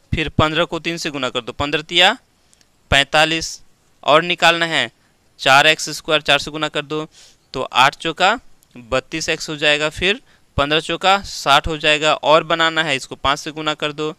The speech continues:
पाँच एक्स स्क्वायर, फिर आठ पाँच छः चालीस हो जाएगा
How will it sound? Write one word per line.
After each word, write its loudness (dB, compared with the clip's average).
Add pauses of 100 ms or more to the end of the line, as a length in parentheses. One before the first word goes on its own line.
(720)
पाँच 4
एक्स -8
स्क्वायर, 2 (160)
फिर -4 (120)
आठ 4
पाँच 0
छः 0 (500)
चालीस 2
हो -6
जाएगा 2